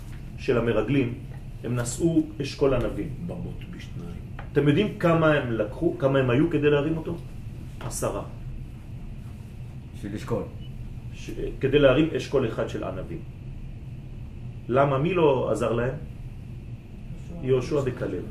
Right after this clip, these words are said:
Speaker 1: למה? לא נעים, לא? עשרה לוקחים כבד, תעזור להם. הוא אומר, "לא." הם לקחו את האשכול כדי להגיד שאפילו הפירות של הארץ הם משוגעים. זה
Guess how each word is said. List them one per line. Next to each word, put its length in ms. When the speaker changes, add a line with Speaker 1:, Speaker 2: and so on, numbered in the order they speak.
Speaker 1:
למה? 260
לא 100
נעים, 280
לא? 200
עשרה 540
לוקחים 640
כבד, 340
תעזור 400
להם. 160
הוא 100
אומר, 100
"לא." 160
הם 320
לקחו 300
את 140
האשכול 480
כדי 240
להגיד 460
שאפילו 480
הפירות 480
של 180
הארץ 560
הם 160
משוגעים. 600
זה 140